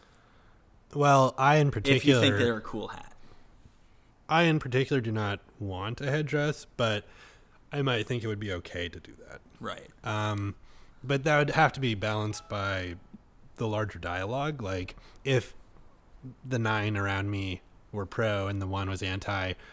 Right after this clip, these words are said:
Speaker 1: and then ninety percent of the discourse at large was, "Please don't buy a headdress," then maybe I'd try and investigate why my local conditions differed that much.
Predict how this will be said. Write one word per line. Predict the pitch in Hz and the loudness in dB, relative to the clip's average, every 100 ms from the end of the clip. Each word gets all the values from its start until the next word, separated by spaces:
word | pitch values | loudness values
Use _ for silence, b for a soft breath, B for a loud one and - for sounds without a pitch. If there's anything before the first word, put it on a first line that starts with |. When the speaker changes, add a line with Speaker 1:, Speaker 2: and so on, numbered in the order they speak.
| B B B | B B B
Speaker 1:
and | 123 107 | -10 -6
then | 104 101 98 92 90 B B B B B - | -4 -2 -4 -6 -10 B B B B B -12
ninety | 107 110 107 101 | -6 -4 -4 -6
percent | 113 101 - 135 120 107 117 | -6 -4 0 0 0 -2 -2
of | 104 101 92 - - - - - | -2 -4 -6 -12 -20 -20 -14 -6
the | 101 92 90 - - 110 | -2 -2 -6 -12 -20 -6
discourse | 117 - - 104 - | -4 -2 -2 -4 -2
at | 85 90 | -6 -2
large | 113 110 104 - | 0 2 0 -2
was, | 101 90 90 - - | -4 -4 -4 -8 -12
"Please | - 101 | -8 -6
don't | - 92 | -4 -6
buy | 87 92 | -4 -4
a | 82 | -4
headdress," | 123 107 104 95 98 | -4 -2 -2 -2 -4
then | - 101 | -4 -2
maybe | 101 101 101 | -2 -2 0
I'd | 95 92 | -2 -4
try | 95 - 98 | -6 -6 -4
and | 95 | -4
investigate | 92 95 101 - 98 95 92 - | -6 -4 -6 -6 -8 -6 -8 -8
why | 123 113 113 110 104 101 95 - B B B B B | -8 -2 0 0 0 -2 -2 -6 B B B B B
my | 104 95 | -6 -4
local | 101 101 - 98 | -2 -2 -2 -4
conditions | 110 104 98 95 87 | -4 -4 -4 -6 -10
differed | - 98 110 92 | -8 -8 -6 -8
that | 90 87 85 | -4 -6 -6
much. | 85 95 147 - | -8 -10 -10 -10